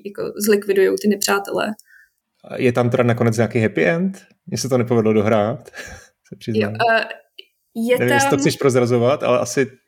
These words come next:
Speaker 2: můžeme.
Speaker 1: Jako chci, chci prozradit, co existuje, protože vlastně, eh, hodně lidí si myslí, že to je strašně depresivní hra, protože nejde vyhrát. Ale to
Speaker 2: Hmm.
Speaker 1: není pravda, jde to vyhrát.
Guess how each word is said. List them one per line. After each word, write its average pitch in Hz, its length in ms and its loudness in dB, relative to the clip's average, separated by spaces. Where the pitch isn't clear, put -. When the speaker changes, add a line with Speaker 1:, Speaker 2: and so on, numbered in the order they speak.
Speaker 2:
můžeme. 120 280 0
Speaker 1:
Jako - 240 0
chci, - 260 -2
chci 330 160 0
prozradit, 294 500 0
co 349 100 2
existuje, 247 720 0
protože 240 600 -2
vlastně, 233 680 -2
eh, 202 400 -2
hodně 247 240 2
lidí 247 200 0
si 269 120 2
myslí, 233 300 0
že 240 80 4
to 233 100 -2
je 240 80 2
strašně 233 500 -2
depresivní 233 920 -2
hra, 202 400 -4
protože 240 380 2
nejde 226 320 2
vyhrát. 208 480 -2
Ale 220 140 2
to - 40 2
Speaker 2:
Hmm. 208 80 2
Speaker 1:
není 226 240 0
pravda, 220 240 0
jde 190 140 -2
to 185 120 -6
vyhrát. 277 600 -2